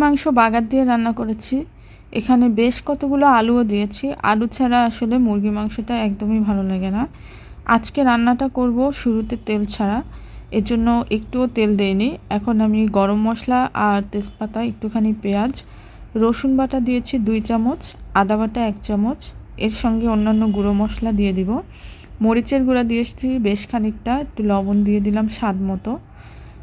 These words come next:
তারপর দিলাম হলুদের গুঁড়া, জিরার গুঁড়া এবং ধনিয়ার গুঁড়া। সব কিছু দেওয়া শেষে ভালোভাবে মেখে নিতে হবে। আর এই মাখানোটা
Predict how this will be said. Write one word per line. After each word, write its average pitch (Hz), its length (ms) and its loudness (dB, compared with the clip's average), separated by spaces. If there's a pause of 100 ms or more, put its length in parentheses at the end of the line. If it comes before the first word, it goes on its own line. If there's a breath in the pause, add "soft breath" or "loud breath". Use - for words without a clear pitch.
(180)
তারপর 233 300 2 (100)
দিলাম 269 220 2 (120)
হলুদের 233 460 2
গুঁড়া, 233 220 -2 (720 loud breath)
জিরার 226 400 2
গুঁড়া 233 200 0 (180)
এবং 220 140 0 (160)
ধনিয়ার 196 400 0
গুঁড়া। 180 200 -4 (880 loud breath)
সব 233 160 2 (140)
কিছু 277 240 -4 (100)
দেওয়া 262 200 4 (100)
শেষে 262 280 -4 (200)
ভালোভাবে 220 500 0 (100)
মেখে 196 280 -2
নিতে 202 260 -2
হবে। 190 200 -2 (1000 loud breath)
আর 208 100 4 (180)
এই 233 80 2 (100)
মাখানোটা 233 520 0